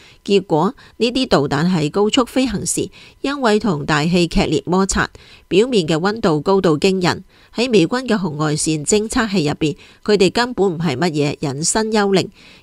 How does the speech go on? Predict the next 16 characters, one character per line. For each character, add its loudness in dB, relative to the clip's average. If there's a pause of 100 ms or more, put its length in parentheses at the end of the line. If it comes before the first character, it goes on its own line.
(160)
而 0
係 4
好 4
似 0
一 2
支 -2
支 2
喺 0 (240)
黑 0
夜 4
入 0
邊 0
燃 -4
燒 0
嘅 0
明 -4